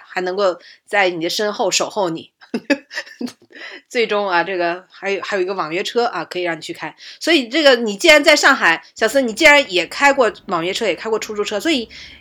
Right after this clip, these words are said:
你了不了解这个在上海网约车跟出租车到底是什么样的关系啊？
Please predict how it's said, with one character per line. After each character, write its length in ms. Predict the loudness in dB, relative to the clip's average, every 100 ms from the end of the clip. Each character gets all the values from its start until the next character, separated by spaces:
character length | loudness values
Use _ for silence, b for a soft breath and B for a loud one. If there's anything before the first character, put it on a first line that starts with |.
| -10
你 220 | -6 0
了 160 | 4 4
不 80 |
了 160 | 6 6
解 160 | 6 2
这 100 | 2
个 100 | 2
在 120 | 4
上 160 | 4
海 160 | 2 2
网 200 | 2 2
约 60 | 2
车 120 | 0
跟 140 | 0
出 140 | -2 -2
租 100 | 0
车 160 | 0
到 120 | -2
底 100 | -2
是 120 | -4 -6
什 100 | -4
么 100 | -2
样 100 | -2
的 80 |
关 240 | -2 -2 -2
系 160 | -4
啊？ 160 | -8 -10